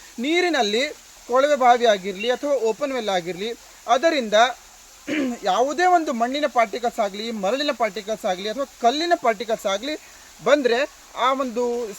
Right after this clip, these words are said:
ಸ್ಯಾಂಡ್ ಫಿಲ್ಟರ್ ಏನಿರುತ್ತೆ ಅದು ಫಿಲ್ಟರ್ ಮಾಡುತ್ತೆ. ಅಂದರೆ ಹೆವಿ, ಸ್ವಲ್ಪ ಭಾರವಾಗಿರುವಂಥ ಏನು ಕಸ ಬಂದರೆ ಸ್ಯಾಂಡ್ ಫಿಲ್ಟರು ನಿಮಗೆ ಯೂಸ್‌ಫುಲ್ ಆಗುತ್ತೆ. ಆ, ಇಲ್ಲಿ ನೋಡಿ ವೀಕ್ಷಕರೇ,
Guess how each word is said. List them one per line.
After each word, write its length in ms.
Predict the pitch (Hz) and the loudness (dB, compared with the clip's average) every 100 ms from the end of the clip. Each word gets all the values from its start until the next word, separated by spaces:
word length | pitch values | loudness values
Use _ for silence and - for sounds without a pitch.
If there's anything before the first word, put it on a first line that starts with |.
| - | -2
ಸ್ಯಾಂಡ್ 280 | 254 320 | 0 0
ಫಿಲ್ಟರ್ 340 | - 269 233 226 | -2 -6 -4 -4
ಏನಿರುತ್ತೆ 340 | 208 185 233 | -4 -8 -4
ಅದು 340 | 285 - 214 302 | -4 -4 -8 -6
ಫಿಲ್ಟರ್ 320 | 254 202 226 | -10 -10 -10
ಮಾಡುತ್ತೆ. 320 | 196 180 175 151 - - | -8 -8 -8 -12 -14 -12
ಅಂದರೆ 560 | 277 311 247 254 - - - | -6 0 2 0 -2 -20 -8
ಹೆವಿ, 340 | 277 330 330 247 | -2 0 0 -4
ಸ್ವಲ್ಪ 320 | - 302 320 | 0 -2 -2
ಭಾರವಾಗಿರುವಂಥ 1000 | 214 208 277 349 339 311 269 262 254 240 262 | -8 -2 4 6 6 2 -2 -6 -6 -4 -4
ಏನು 140 | 233 226 | -4 -6
ಕಸ 240 | 202 220 | -6 -4
ಬಂದರೆ 400 | 240 180 165 254 - - - | -4 -2 -2 -4 -6 -20 -12
ಸ್ಯಾಂಡ್ 260 | - 330 339 | -2 0 0
ಫಿಲ್ಟರು 420 | 277 220 226 240 - - - | -4 -4 -2 -2 -2 -8 -18
ನಿಮಗೆ 260 | 220 220 233 262 - - 226 | -12 -4 -2 -2 -6 -20 -10
ಯೂಸ್‌ಫುಲ್ 400 | 262 285 247 202 | -8 -6 -4 -4
ಆಗುತ್ತೆ. 280 | 165 151 156 - - - - - - | -4 -6 -8 -10 -20 -20 -20 -20 -2
ಆ, 140 | 247 262 | 2 2
ಇಲ್ಲಿ 140 | 294 | 4
ನೋಡಿ 160 | 320 285 | 2 2
ವೀಕ್ಷಕರೇ, 540 | 254 - 226 247 311 | -2 0 2 2 0